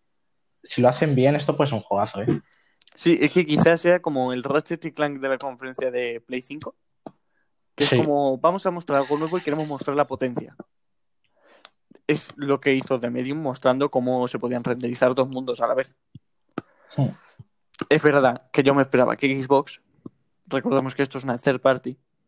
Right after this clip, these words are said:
Speaker 2: mostrase algo así, pero first party. Es decir, que fuese
Speaker 1: Ya.
Speaker 2: solo de, que fuese de Microsoft, pero, pero se ve que no,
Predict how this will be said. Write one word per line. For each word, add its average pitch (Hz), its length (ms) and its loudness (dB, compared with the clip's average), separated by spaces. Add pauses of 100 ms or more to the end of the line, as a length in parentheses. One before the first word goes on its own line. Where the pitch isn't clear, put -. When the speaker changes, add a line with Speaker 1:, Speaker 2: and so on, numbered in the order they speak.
(840)
Speaker 2:
mostrase 139 440 0
algo 135 360 -2
así, 131 380 -8
pero 127 440 -2
first 127 260 -8
party. - 280 -10 (720)
Es 139 100 -6
decir, 131 140 -2
que 123 120 -6
fuese 127 360 -4
Speaker 1:
Ya. 107 140 0
Speaker 2:
solo 131 540 2
de, - 480 -10 (580)
que - 80 -20
fuese 123 260 -4 (180)
de 123 240 2
Microsoft, 127 480 -4 (280)
pero, 123 520 0 (320)
pero 135 120 -6
se 147 80 2
ve 170 80 6
que 170 80 4
no, 208 180 -8